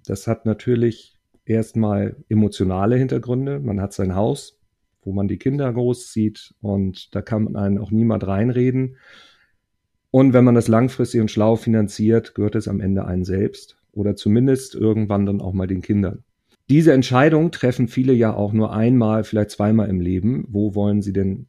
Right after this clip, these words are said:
nachher wohnen? Also insofern würde ich erstmal auf jeden Fall den Markt beobachten. Geduld zeigen, Kontakte zu den Immobilienmaklern aufbauen,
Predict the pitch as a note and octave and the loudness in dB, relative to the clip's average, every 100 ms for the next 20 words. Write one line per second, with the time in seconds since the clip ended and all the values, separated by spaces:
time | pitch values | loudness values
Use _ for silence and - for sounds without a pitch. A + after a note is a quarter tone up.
0 | _ G2 F2+ F#2 F#2 G2+ G#2 F2 G#2 - | _ -8 -6 -6 -4 -4 -4 -6 -10 -10
1 | G2 G2 G2 G2+ - G#2 G2+ A2+ B2 G#2+ | -6 -6 -6 -8 -8 -4 -2 -2 -4 -2
2 | G#2+ A2+ - B2 G#2 G#2 - A2 A2 - | -2 -4 -8 -10 -8 -8 -6 -4 -4 -6
3 | G#2+ G#2+ A2 G2+ - G#2+ B2+ B2 G#2+ G2 | -6 -6 -8 -10 -4 0 0 -2 -2 -2
4 | F#2+ F#2+ - - G#2 - F2 - - G2 | -2 -4 -6 -8 -8 -10 -14 -16 -18 -20
5 | - _ _ _ _ _ G#2 A2+ C3+ D3 | -20 _ _ _ _ _ 0 4 2 2
6 | - C3 C3 B2 B2+ C3 _ _ _ A2+ | -4 -2 -2 -2 -4 -6 _ _ _ -6
7 | G2+ B2+ - A#2 - G#2+ G#2+ G#2 G2+ A#2 | -4 -4 -4 -4 -2 -2 0 0 0 0
8 | C#3+ C3+ A#2+ A#2 A2+ A2 G2+ G2+ - G2 | -2 -2 -4 -4 -4 -4 -4 -8 -6 -4
9 | F#2+ F#2+ | -2 -4